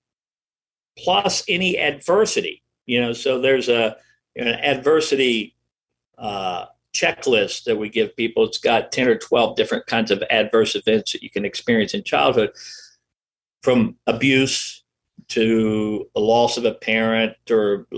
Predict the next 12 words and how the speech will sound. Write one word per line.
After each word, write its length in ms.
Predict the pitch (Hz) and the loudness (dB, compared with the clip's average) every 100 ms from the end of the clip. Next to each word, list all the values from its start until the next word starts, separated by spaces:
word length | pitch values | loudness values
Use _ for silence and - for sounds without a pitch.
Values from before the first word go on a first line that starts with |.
| - | -8
growing 280 | - 120 120 | 0 2 4
up 100 | 113 | 2
in 80 | 113 | 2
an 60 | 113 | 2
alcoholic, 680 | 113 - 113 113 113 110 - _ _ - | 2 0 2 4 4 2 -6 _ _ -2
raging 540 | 113 113 117 117 107 | 2 2 2 -2 -4
home, 460 | 104 113 110 110 110 | -2 -2 -2 0 0
that 160 | 113 | -2
kind 140 | - 127 | -2 -2
of 120 | 107 | -2
thing. 360 | 107 107 104 101 _ _ _ _ _ - | 0 0 -2 -10 _ _ _ _ _ -6
Uh, 520 | 113 113 110 107 101 | -2 0 2 2 -2